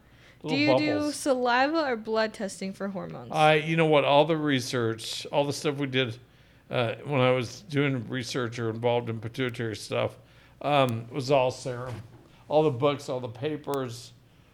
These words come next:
Speaker 1: uh, are on serum levels. I, I just can't get next to salivary levels. I'll look at 'em, but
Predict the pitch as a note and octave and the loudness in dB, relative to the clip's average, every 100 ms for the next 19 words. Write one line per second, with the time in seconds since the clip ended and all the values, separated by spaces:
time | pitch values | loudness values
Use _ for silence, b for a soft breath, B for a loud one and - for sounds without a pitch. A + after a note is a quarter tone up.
0 | b - A#2+ C3 C3 C3 A#2 - B2 B2 | b -4 -2 0 0 2 0 -2 -2 -2
1 | A#2 A2+ G#2 G2+ A2 B2+ - B2 C3 A#2+ | 0 -2 -2 -2 0 -2 0 -2 -2 -4
2 | A#2 - - - B2+ B2+ A#2 A#2 A#2 A2 | -10 -16 -16 -6 -6 -4 -8 -6 -6 -6
3 | - - G#2+ G#2+ - b b b - - | -8 -8 -6 -8 -12 b b b -10 0
4 | A#2+ A2 A#2 A2+ G#2+ A2 B2+ D3 C3+ - | 2 2 0 -2 -2 -2 0 2 4 2
5 | D3 C3+ C3+ C3+ G#2+ | 2 0 0 -2 -4